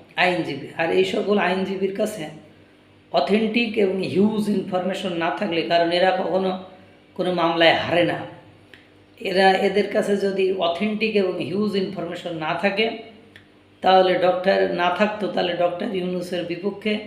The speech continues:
আওয়ামী লীগের পক্ষে এই কথা বলতো না। তারা বলছে, "আমরা দ্রুত, আহ, আবেদন করছি যে দ্রুত আওয়ামী লীগের, আহ, নিবন্ধন ফেরত বা স্থগিতাদেশ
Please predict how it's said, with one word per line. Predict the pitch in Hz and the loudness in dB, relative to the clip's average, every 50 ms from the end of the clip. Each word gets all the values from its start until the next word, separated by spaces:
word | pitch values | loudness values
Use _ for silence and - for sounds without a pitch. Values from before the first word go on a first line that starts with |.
| - - - - - - - - - - | -12 -16 -16 -18 -20 -20 -20 -20 -14 -6
আওয়ামী | 175 175 190 190 196 196 | -2 2 2 2 2 2
লীগের | 196 190 190 190 190 185 | 0 2 2 0 0 -2
পক্ষে | 202 190 - - - - 220 226 226 214 220 - - - - - - - | -6 -6 -8 -6 0 4 6 6 6 4 0 -6 -12 -16 -20 -20 -12 -6
এই | - 180 170 170 175 | -4 -4 -2 -2 -2
কথা | 175 - 175 160 | -2 -2 -2 -2
বলতো | 151 156 147 143 - 147 | -2 -2 -4 -6 -8 -10
না। | 147 143 131 - - | -12 -14 -14 -8 -2
তারা | 175 170 170 180 180 175 175 - - - - - - - - - - - | 0 2 4 4 4 2 0 -4 -8 -14 -18 -20 -20 -20 -20 -20 -10 -4
বলছে, | 160 190 196 190 - 208 | -2 0 0 0 0 -2
"আমরা | 202 190 175 170 175 | -2 0 -2 -2 -4
দ্রুত, | 170 - 196 190 196 202 202 - 214 208 202 - - - - - - - - - - - - - - | -4 -4 -4 -2 -2 -2 0 2 2 2 2 0 -4 -8 -12 -16 -20 -20 -20 -20 -20 -20 -20 -16 -8
আহ, | 180 160 165 165 165 160 165 165 165 165 - - - - - | -4 0 2 2 4 4 6 4 4 2 -2 -6 -10 -6 -2
আবেদন | 160 165 190 202 202 214 208 | 0 2 2 2 2 2 0
করছি | 196 - 214 196 185 - 214 190 185 | 2 2 2 0 2 2 0 0 0
যে | 175 180 | 0 -2
দ্রুত | - - 185 190 190 190 - - 185 175 175 170 - - - - - - - - _ - - _ _ _ - | -6 -4 -4 -4 -4 -4 -4 -2 0 0 0 -2 -4 -10 -12 -16 -20 -20 -20 -20 _ -20 -20 _ _ _ -8
আওয়ামী | - 175 175 185 190 196 196 | -2 2 4 4 4 4 4
লীগের, | 196 202 190 196 190 185 - - - - - - | 4 4 4 4 4 4 2 0 -4 -8 -6 -4
আহ, | 175 165 160 156 156 160 - - - - - | -2 0 0 0 0 -2 -4 -6 -6 -6 -6
নিবন্ধন | - 170 175 175 180 190 185 185 185 190 185 175 180 - | -4 -2 -2 0 2 2 0 2 0 0 0 -2 -4 -6
ফেরত | - 180 185 196 208 208 - - - - - - - - - - - - - - - | -4 0 2 2 2 0 -2 -6 -14 -16 -18 -20 -20 -20 -20 -20 -20 -20 -20 -16 -6
বা | - 170 170 170 | -2 0 0 0
স্থগিতাদেশ | 170 - - 208 190 - 196 190 196 185 180 175 190 185 180 185 - | 0 -2 -4 -4 -2 -2 0 0 2 2 2 2 0 0 -2 -4 -6